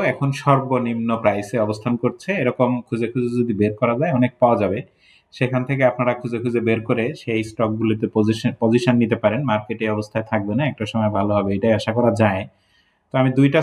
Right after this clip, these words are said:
স্টক, আহ, নিয়ে যদি একটু আপনাদের সাথে কথা বলে আমার ভিডিওটা শেষ করে দেই, তাহলে হয়তো ভালো লাগবে। সোনালী পেপার এই স্টকটা মার্কেটে আসার পর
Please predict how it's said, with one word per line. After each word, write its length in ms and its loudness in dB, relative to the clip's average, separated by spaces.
স্টক, 320 2
আহ, 480 2
নিয়ে 240 4
যদি 140 0
একটু 320 0
আপনাদের 300 0
সাথে 220 0
কথা 180 0
বলে 160 -2
আমার 220 -2
ভিডিওটা 340 2
শেষ 220 -6
করে 220 2
দেই, 160 4
তাহলে 300 2
হয়তো 280 0
ভালো 220 4
লাগবে। 220 -4
সোনালী 580 0
পেপার 360 2
এই 120 -2
স্টকটা 640 0
মার্কেটে 460 -2
আসার 300 -4
পর 120 2